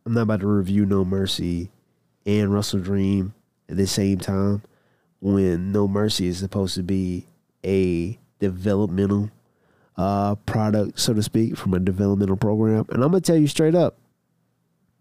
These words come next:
without reviewing any matches or going to any in-depth breakdown, breakdowns, N X T and No Mercy was better than Wrestle Dream. And not to say that,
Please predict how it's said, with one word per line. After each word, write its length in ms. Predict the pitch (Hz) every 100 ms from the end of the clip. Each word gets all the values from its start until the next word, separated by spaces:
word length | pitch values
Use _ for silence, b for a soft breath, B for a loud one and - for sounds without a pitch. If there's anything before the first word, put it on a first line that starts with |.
| _ _ -
without 260 | 120 147
reviewing 500 | 139 127 135 143 131
any 300 | 101 120 143
matches 440 | 139 127 139 151 110
or 40 |
going 260 | 104 110 107
to 140 | 87
any 220 | 117 117
in-depth 320 | 123 120 120 -
breakdown, 500 | 120 120 131 123 120
breakdowns, 640 | 127 139 156 170 180 - _ _ _ _ _ _ _ _ _ _ _ _ _ _
N 140 | 123 156
X 200 | 190 -
T 440 | 185 170 160 160 _
and 120 | - 104
No 140 | 117
Mercy 600 | 117 120 120 123 120 - _ _ _ -
was 280 | 98 110 87
better 480 | 92 85 65 62 - _ -
than 160 | 73
Wrestle 300 | 73 80 -
Dream. 360 | 73 67 55 - - - _ _ _ _ _ _ _ _ _ _ _ _ _ _ _ _ _ _ _ _ _ _ _ _ _ _ _ _ _ _ _
And 100 | 101
not 140 | 117 107
to 60 |
say 160 | 107 104
that, 280 | 98 98